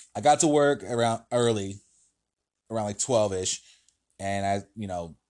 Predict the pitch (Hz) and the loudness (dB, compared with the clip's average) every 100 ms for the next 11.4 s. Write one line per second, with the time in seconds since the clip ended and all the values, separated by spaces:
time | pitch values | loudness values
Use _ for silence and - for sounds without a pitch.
0 | _ _ 92 87 - - _ - 127 131 | _ _ -14 -6 -6 -8 _ -4 -2 -2
1 | 120 113 113 117 117 104 110 107 110 107 | -4 0 0 -2 -2 -4 -4 -4 0 0
2 | 104 - 180 175 - _ _ _ _ _ | -2 -2 -2 -2 -4 _ _ _ _ _
3 | - 95 95 95 92 87 117 113 123 107 | -8 -4 -2 -2 -6 -4 -2 -2 -2 -4
4 | 107 101 110 120 - 117 107 107 104 101 | -6 -4 -2 -2 0 0 0 0 0 -2
5 | 107 95 92 92 98 101 92 104 107 104 | -2 -2 -4 -2 -4 -6 -10 -6 -4 -2
6 | 104 - _ _ _ 80 87 92 104 95 | -2 -4 _ _ _ -6 -4 -4 -4 -4
7 | 101 143 143 - 110 107 104 107 101 104 | -2 -2 -2 -4 -2 -2 -4 -8 -8 -10
8 | 104 104 117 127 131 113 - 113 131 123 | -8 -6 -4 -2 -2 -2 -2 -6 -6 -4
9 | 139 123 117 104 101 - - 104 104 120 | -4 -4 -4 -4 -2 0 0 0 -4 -8
10 | - - - 320 240 123 175 202 277 208 | -6 -4 -4 -6 -6 -4 0 0 -2 -2
11 | 135 123 80 | 2 2 0